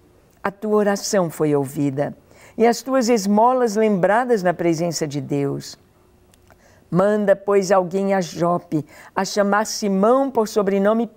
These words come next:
Pedro. Acha-se hospedado em casa de Simão, curtidor à beira-mar. Portanto,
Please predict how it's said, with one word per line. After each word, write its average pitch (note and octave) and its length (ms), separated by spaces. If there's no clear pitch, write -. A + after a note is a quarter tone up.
Pedro. D#3 500
Acha-se C4 460
hospedado A3+ 640
em G#3+ 100
casa A3 320
de G3+ 160
Simão, G#3+ 640
curtidor E3+ 920
à E3+ 120
beira-mar. C#3 800
Portanto, G3 680